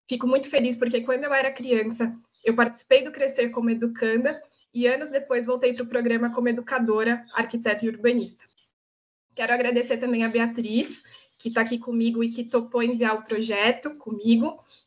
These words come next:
ilustrou o jogo e me ajudou a refinar o texto. Por fim, quero agradecer ao cal B R pela iniciativa.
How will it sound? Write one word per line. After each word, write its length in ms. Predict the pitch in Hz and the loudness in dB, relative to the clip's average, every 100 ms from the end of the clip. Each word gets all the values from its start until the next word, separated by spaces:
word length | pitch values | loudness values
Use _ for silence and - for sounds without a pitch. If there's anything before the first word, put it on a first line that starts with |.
| - | -4
ilustrou 460 | 226 233 233 254 277 | -2 -2 0 0 0
o 40 | |
jogo 520 | 240 233 240 233 254 - | -2 -2 -2 -2 -6 0
e 100 | 233 | 0
me 100 | 226 | 2
ajudou 460 | 226 226 226 240 - | 0 0 0 -2 -2
a 220 | 214 214 | -2 2
refinar 440 | 233 226 233 214 | 0 0 -2 -2
o 80 | 220 | -2
texto. 440 | - 220 - - 370 _ _ _ _ _ _ - | 2 2 2 -2 -20 _ _ _ _ _ _ 0
Por 140 | 285 | 0
fim, 380 | 294 - 277 320 | 0 -2 -2 -2
quero 200 | 311 254 | -2 0
agradecer 600 | 240 240 240 240 240 226 233 | 0 0 0 0 0 0 0
ao 180 | 226 | -2
cal 300 | 226 226 226 | 0 0 2
B 80 | 220 | 0
R 260 | 214 233 269 | 0 0 -2
pela 420 | 240 220 214 208 220 | -2 0 -2 -4 -8
iniciativa. 800 | 208 220 220 233 - 226 262 | -8 -4 -4 -4 -2 0 0